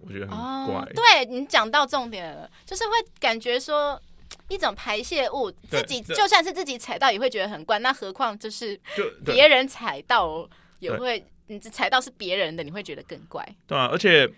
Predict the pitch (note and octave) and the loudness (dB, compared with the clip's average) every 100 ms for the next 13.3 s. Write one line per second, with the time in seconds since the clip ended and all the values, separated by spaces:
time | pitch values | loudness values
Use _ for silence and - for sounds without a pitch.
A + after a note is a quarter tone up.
0 | _ - B2+ C3 B2+ - - A2+ D#3+ D3 | _ -6 0 0 0 -2 -4 -2 2 2
1 | D#3 E3 D3 - - A2+ A2+ G#2 A#2 A2+ | 2 -2 -4 -6 -8 -2 0 -2 -2 -2
2 | A2 A2+ A2 - G2+ F2 F#2+ G#2+ G#2 A2+ | 0 0 0 -2 -6 -4 -2 0 0 0
3 | B2 F#2 F#2 G2 F2+ G2 C3 D3+ F#3 D#3+ | 0 0 2 2 2 0 2 2 4 4
4 | D#3 D3+ C#3 C3+ C3+ - F#2+ G#2 F2+ C2 | 4 4 6 6 4 -2 -4 0 0 0
5 | - B2+ - - - _ - G#4 G#4 G4 | -6 -8 -14 -20 -20 _ -8 -6 -4 -2
6 | D#4 B3+ B3 F#4+ - A3 A#3+ C#4+ A#3+ A#3 | -2 -2 -4 -10 -6 -2 -2 -2 -4 -2
7 | A3+ F3 D#3+ - - G#3 F3 F3 F#3 F3 | -2 -2 -4 -12 -10 -4 -4 -4 -6 -6
8 | F3+ A3 F#3 E3 - - C#3 G#4 A3 D#4 | -4 -4 -4 -6 -4 2 4 2 2 0
9 | C4+ C#4+ G3 C#4+ C4+ - - - - - | 0 -4 -6 -6 -6 -8 -20 -16 -14 -14
10 | - D4 G3+ G#3 C4 E3 D#3+ - D#3+ - | -18 -12 0 4 4 2 -8 -14 -16 -14
11 | G3+ D4 C#4+ C#4 - - - C4 A#3+ A#3 | -6 -2 0 -2 -6 -16 -6 -4 -2 2
12 | G#3+ E3+ C3 C#3 F#3+ F3 C3 - A#2 - | 2 2 -6 -6 -6 -6 -10 -16 -20 -16
13 | C#3+ D#3 B2 | -14 -14 -16